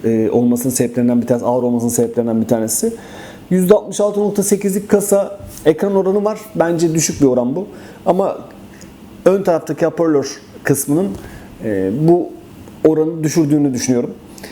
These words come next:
Quick Charge iki nokta sıfırla geliyor fakat üç nokta sıfıra destek veriyor. Üç nokta sıfırda, e, desteği de alacağı söyleniyor telefonun.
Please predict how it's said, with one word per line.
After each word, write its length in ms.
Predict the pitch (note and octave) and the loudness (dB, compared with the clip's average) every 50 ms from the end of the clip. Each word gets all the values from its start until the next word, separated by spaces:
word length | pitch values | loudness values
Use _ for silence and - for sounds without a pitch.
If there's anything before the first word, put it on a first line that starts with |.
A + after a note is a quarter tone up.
| - - - - - - - - - - | -18 -18 -18 -18 -18 -20 -20 -20 -14 2
Quick 240 | - G#3 G#3 G3+ | 2 2 2 4
Charge 360 | G#3 A3 G#3+ G#3+ G3 F3+ F3+ - | 2 0 0 0 -2 -6 -8 -10
iki 160 | E3 - G#3 | -4 -2 0
nokta 220 | G#3 G3+ G3+ G#3 G3 | 0 0 0 -2 -4
sıfırla 320 | G3+ G3 - G3+ F#3 E3 | -4 -2 0 2 2 2
geliyor 280 | C#3+ C3 B2+ C3+ E3 E3+ | 2 0 0 0 -2 0
fakat 220 | - F3 E3+ E3+ B2+ | 0 0 0 0 0
üç 140 | D#3+ - - | 0 0 0
nokta 200 | E3+ D#3 - D#3+ | 0 0 0 -4
sıfıra 300 | - - - E3 D3+ D3 | -4 0 0 0 2 2
destek 360 | D#3 D#3 - E3+ D#3 D#3 C#3 | 0 0 0 -4 -2 0 0
veriyor. 280 | B2 A2+ C3 D3+ E3 D#3+ - - | 0 0 0 -2 -2 -4 -2 -2
Üç 140 | D#3 C#3+ - | -2 2 2
nokta 220 | D#3+ D3 - E3 | 0 0 2 -2
sıfırda, 540 | D3 - - - - C3 B2 E3 E3+ E3 - - | -2 -2 -2 0 0 0 2 0 0 0 -4 -2
e, 180 | - G#2+ G#2+ B2+ | -2 0 4 4
desteği 320 | C#3 C#3+ C#3 C#3+ D3 D#3 | 4 4 2 0 0 2
de 40 | D#3+ | 2
alacağı 340 | E3+ D#3 C#3+ C3 C#3 D3 C#3+ | 2 2 2 2 2 0 2
söyleniyor 340 | - C#3+ B2 A#2+ A#2 A2+ A2 | 0 -2 0 0 0 0 0
telefonun. 460 | - A#2+ A2+ A2+ A#2+ C3 D#3+ - G3 | 0 -2 -2 0 -2 -4 -4 -6 -10